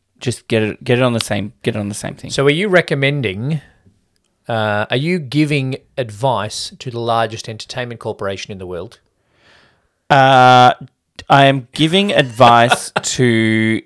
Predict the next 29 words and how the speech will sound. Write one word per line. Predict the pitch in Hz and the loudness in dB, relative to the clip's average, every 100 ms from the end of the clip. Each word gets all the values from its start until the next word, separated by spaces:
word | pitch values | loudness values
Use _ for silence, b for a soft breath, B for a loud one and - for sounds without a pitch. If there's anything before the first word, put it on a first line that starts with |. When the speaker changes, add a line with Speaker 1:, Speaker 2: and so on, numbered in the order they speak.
| - | -12
Speaker 1:
the | 110 113 107 104 104 104 101 - | -6 -4 -2 -2 -2 -4 -4 -4
entertainment | 117 113 - 127 120 110 | -4 -4 -4 -2 -2 0
industry. | 120 107 104 - - 104 87 - - - | -2 -2 -2 -6 -8 -10 -8 -10 -12 -4
Speaker 2:
Oh, | 143 | -4
generally. | 123 131 120 107 98 131 | -2 -2 -2 -4 -2 -2
Speaker 1:
The | |
streaming | - - 135 127 127 123 117 | -2 -2 0 2 2 0 0
industry, | 107 104 - 113 104 | -2 -4 -4 -4 -4
if | 101 | -2
that's | 110 - | -4 -4
an | 110 | -6
Speaker 2:
Yeah, | 107 | -4
Speaker 1:
industry | 107 98 95 101 | -2 -2 -2 -2
in | 104 | -4
Speaker 2:
okay. | 104 104 | -4 -4
Speaker 1:
of, | 101 104 | -6 -10
of | 104 | -14
itself. | - - - 98 | -14 -8 -8 -6
Speaker 2:
All | 90 | -10
right. | 92 _ _ b b b b b | -14 _ _ b b b b b
Speaker 1:
I'm | - 117 | -2 -2
giving | 127 117 127 | -2 -2 -2
them | 117 110 | -2 -2
that | 113 | -2
advice | 110 104 110 151 247 - - _ _ _ | -2 -4 -4 -2 -2 -6 -16 _ _ _
so | - 123 120 | -4 -2 2
I | 113 113 | 2 2
have | 101 110 101 - _ | 2 0 -2 -12 _
easy, | 123 107 98 107 107 95 - | -2 0 -2 -2 -2 -6 -10